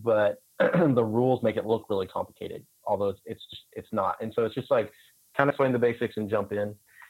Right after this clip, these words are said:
And the third one is a new one that I've got, which is actually a remake of a classic board game. I, I'm a big sci-fi nerd, and, uh, so the theme really matters to me. I like to play games that I'm excited about the theme. And so there's a,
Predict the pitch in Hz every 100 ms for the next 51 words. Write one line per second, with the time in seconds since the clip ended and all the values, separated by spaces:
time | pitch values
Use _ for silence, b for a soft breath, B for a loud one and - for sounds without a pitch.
0 | b - 123 120 139 165 131 113 107 113
1 | 127 120 104 104 101 107 104 107 101 104
2 | 110 107 113 101 110 113 113 104 - _
3 | 107 95 - 120 123 131 113 110 107 98
4 | 101 98 98 101 _ _ _ _ - -
5 | - 110 107 101 101 - 104 101 104 104
6 | 101 101 98 104 101 98 98 95 - -
7 | 95 95 92 - 107 101 104 110 101 -
8 | 156 147 120 107 98 101 123 - 135 139
9 | 143 - _ _ _ 113 110 - - 107
10 | 104 104 104 101 95 98 _ _ 101 101
11 | 101 104 98 98 95 98 - 104 110 -
12 | _ _ _ _ _ _ _ _ 123 117
13 | 117 113 117 110 110 104 107